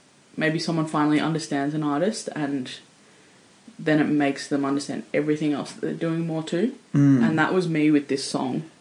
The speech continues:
Speaker 1: And
Speaker 2: It's
Speaker 1: yeah,
Speaker 2: very
Speaker 1: I just
Speaker 2: confident, isn't it, this song? It's, it, there's a, there's definitely an element of, uh, of confidence that's exuded through the performances.
Speaker 1: Yeah,
Speaker 2: Yeah.
Speaker 1: a hundred percent. And I think,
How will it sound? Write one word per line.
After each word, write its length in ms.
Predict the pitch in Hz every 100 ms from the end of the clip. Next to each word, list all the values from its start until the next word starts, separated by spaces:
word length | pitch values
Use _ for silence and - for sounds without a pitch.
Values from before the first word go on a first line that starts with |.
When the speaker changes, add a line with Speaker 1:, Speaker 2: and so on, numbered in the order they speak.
| -
Speaker 1:
And 300 | - 170 156
Speaker 2:
It's 100 | - -
Speaker 1:
yeah, 120 | 160
Speaker 2:
very 120 | 165
Speaker 1:
I 100 | -
just 180 | 123 143
Speaker 2:
confident, 260 | - 110 113
isn't 220 | 131 117
it, 80 | 104
this 160 | 113
song? 480 | - 107 107 107 139 -
It's, 260 | 127 120 -
it, 140 | 131
there's 160 | 113 110
a, 100 | 113
there's 320 | 110 117 113
definitely 380 | 123 120 - 117
an 60 | 110
element 300 | 110 110 110
of, 260 | 107 107 107
uh, 40 |
of 600 | 104 104 117 110 117 -
confidence 500 | - 110 113 110 110
that's 180 | 110 104
exuded 520 | 107 113 113 107 -
through 200 | - 107
the 120 | 107 104
performances. 960 | - - 107 107 110 - 104 127 - -
Speaker 1:
Yeah, 280 | 175 - - -
Speaker 2:
Yeah. 260 | 220 220 208
Speaker 1:
a 20 |
hundred 180 | - 180
percent. 320 | 175 165 -
And 180 | 170 175
I 120 | 180
think, 400 | 190 196 208